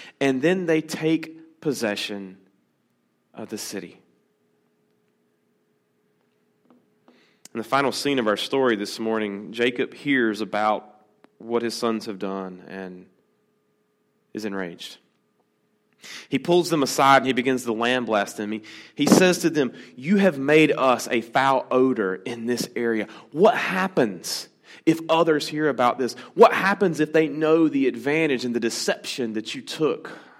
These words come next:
on these unknowing individuals? What happens to us when people find out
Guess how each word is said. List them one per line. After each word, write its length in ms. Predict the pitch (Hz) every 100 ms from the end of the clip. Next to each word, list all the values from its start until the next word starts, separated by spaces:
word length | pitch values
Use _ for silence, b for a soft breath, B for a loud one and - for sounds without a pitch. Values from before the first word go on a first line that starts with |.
| B B
on 120 | 147 135
these 160 | 117
unknowing 560 | 117 131 120 117 107 104
individuals? 560 | 101 101 104 101 101 - B B
What 300 | - 160 214
happens 680 | - 180 185 185 151 127 -
to 220 | - 120
us 600 | 147 143 104 - - - - _ _ _ _ _ _ _ _ _ _ _ _ -
when 140 | 123
people 300 | 117 147 135
find 360 | 120 120 113 107
out 280 | 98 98